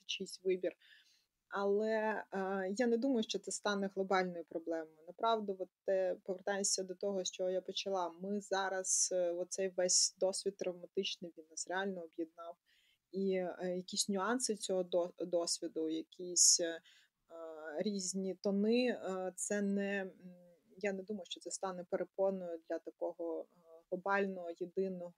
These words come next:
діалогу про те, як яким, яке майбутнє ми бачимо для України. Тому що ми всі, де би ми не знаходились, ми все рівно думаємо про одне, які, якою буде Україна після перемоги. І це найважливіша-,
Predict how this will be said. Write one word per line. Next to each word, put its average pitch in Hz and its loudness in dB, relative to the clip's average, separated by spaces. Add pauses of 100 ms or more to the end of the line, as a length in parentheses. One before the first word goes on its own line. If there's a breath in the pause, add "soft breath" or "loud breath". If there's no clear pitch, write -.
(220)
діалогу 175 2 (360 soft breath)
про 185 -4 (140)
те, 180 2 (100)
як 180 -2 (520)
яким, 190 0 (100)
яке 190 0
майбутнє 185 -4
ми 170 -10
бачимо 165 -6 (200)
для 165 -4
України. 165 -8 (100)
Тому 180 -12
що - -10
ми 202 2
всі, 226 0
де 196 2
би 190 0
ми 196 -2
не 185 -4
знаходились, 202 -2
ми 190 -4
все - -2
рівно 208 0
думаємо 190 -2
про 180 0
одне, 175 -4 (460 soft breath)
які, 185 -4
якою 214 4
буде 196 0
Україна 190 -2
після 185 -4
перемоги. 165 -10 (460)
І 202 -2
це 220 0
найважливіша-, 202 2